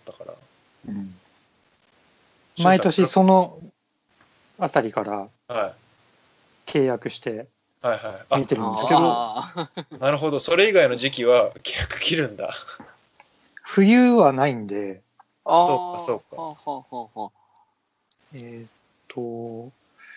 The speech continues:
Speaker 2: そうですね。十二月ぐらいにはもう
Speaker 1: 切るんだ。
Speaker 2: あんまり主要なレースないですかね。
Speaker 1: もう、もう自転車以外はじゃあもう見ないってことですね、逆に。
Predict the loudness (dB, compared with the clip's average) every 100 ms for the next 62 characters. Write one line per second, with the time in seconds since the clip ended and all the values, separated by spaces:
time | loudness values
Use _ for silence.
0 | -20 _ _ _ -6 0 0 0 -6 -8
1 | -10 -14 _ _ _ _ _ -20 -20 -14
2 | -2 -2 -2 -16 -20 _ _ _ _ _
3 | _ _ _ _ _ _ _ _ _ _
4 | -4 0 2 2 2 0 0 0 0 0
5 | -2 -2 -2 -8 _ _ _ _ _ -8
6 | -2 2 2 0 -4 -6 -8 -12 -18 _
7 | _ _ _ _ _ _ _ _ _ _
8 | _ -12 -10 -10 -14 -16 -4 -4 -4 -20
9 | -20 _ _ _ _ _ _ _ _ _
10 | _ _ -6 -4 -2 -2 -2 2 4 4
11 | 4 2 2 2 -6 -10 -10 -12 -10 -10
12 | -12 -12 -6 -6 -4 -2 -2 -2 -4 -4
13 | -8 -2 2 2 2 -2 -4 -4 -2 -2
14 | -2 -16 -18 -16 -10 -10 -10 -16